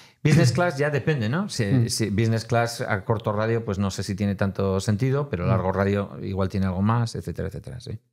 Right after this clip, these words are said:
Speaker 1: sí.
Speaker 2: Vale, oye, ya para ir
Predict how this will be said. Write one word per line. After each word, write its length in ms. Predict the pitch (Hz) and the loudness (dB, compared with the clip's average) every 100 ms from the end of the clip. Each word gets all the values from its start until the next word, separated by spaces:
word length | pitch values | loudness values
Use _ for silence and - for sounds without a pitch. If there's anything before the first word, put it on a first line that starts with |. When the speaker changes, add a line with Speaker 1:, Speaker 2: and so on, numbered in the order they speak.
| _ | _
Speaker 1:
sí. 140 | - - _ _ _ _ - - - _ _ _ _ - | -14 -14 _ _ _ _ -20 -20 -20 _ _ _ _ 2
Speaker 2:
Vale, 220 | 127 123 | 4 4
oye, 240 | 131 131 117 | 0 0 0
ya 160 | 117 | 0
para 140 | 127 127 | 0 0
ir 240 | 120 | 0